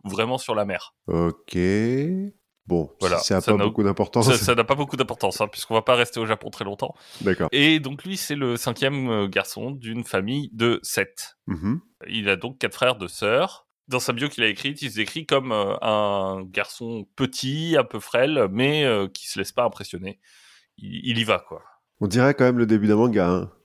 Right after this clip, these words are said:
Speaker 1: Alors, ça pourrait être le, le début d'un manga, ça pourrait être le début d'un film.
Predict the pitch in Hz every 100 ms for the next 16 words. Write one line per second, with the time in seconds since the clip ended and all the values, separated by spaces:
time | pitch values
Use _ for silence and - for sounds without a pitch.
0 | _ 107 107 107 120 - 143 170 160 143
1 | 143 131 127 127 123 131 123 117 131 147
2 | 123 127 - 135 117 110 110 107 - 120
3 | 139